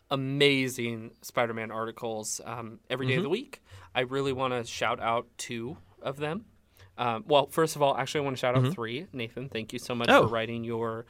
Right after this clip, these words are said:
Speaker 1: Unproduced Web of Spider-Man
Speaker 2: was fun.
Speaker 1: series, um, one and
Speaker 2: Yeah.
Speaker 1: two. Those are deep dives into all the Spider-Man movies that were not,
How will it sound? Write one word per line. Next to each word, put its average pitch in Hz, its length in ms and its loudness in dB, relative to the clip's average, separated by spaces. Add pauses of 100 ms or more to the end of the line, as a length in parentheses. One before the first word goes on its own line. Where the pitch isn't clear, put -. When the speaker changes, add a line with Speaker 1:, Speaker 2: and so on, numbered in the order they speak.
(380)
Speaker 1:
Unproduced 131 540 -2
Web 120 220 2
of 120 100 -8
Spider-Man 117 400 6
Speaker 2:
was 104 140 6
fun. 95 320 4
Speaker 1:
series, 113 240 -2
um, 113 440 -8
one 131 340 0
and 120 140 -6
Speaker 2:
Yeah. 151 200 4
Speaker 1:
two. 156 280 0 (420)
Those 139 220 4
are 135 200 4
deep 156 260 -2
dives 156 360 10
into 143 200 0
all 147 300 8
the 139 240 -2
Spider-Man 156 460 2
movies 139 280 -4
that 135 160 0
were 143 140 2
not, 151 460 4